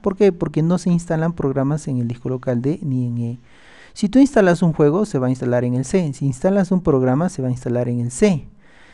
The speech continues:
Si, si instalas un,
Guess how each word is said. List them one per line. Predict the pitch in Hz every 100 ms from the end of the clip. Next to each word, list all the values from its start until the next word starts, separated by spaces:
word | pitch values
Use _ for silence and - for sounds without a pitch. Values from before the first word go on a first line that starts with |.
| -
Si, | - - 151
si | - - - - 170
instalas | 160 165 - - 220 208 151 147 147 - - - -
un, | 160 165 165 170 165 170 165 - -